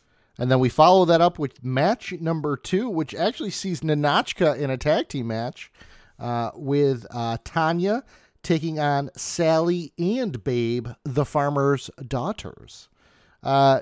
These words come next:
interesting to see Ninachka not on our main event.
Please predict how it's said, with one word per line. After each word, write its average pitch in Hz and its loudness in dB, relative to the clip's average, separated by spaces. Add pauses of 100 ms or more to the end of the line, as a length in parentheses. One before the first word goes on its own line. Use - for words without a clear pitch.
interesting 226 2
to 190 -2
see 202 -4
Ninachka 156 0
not 143 0
on 160 0
our 160 0
main 170 0
event. 165 0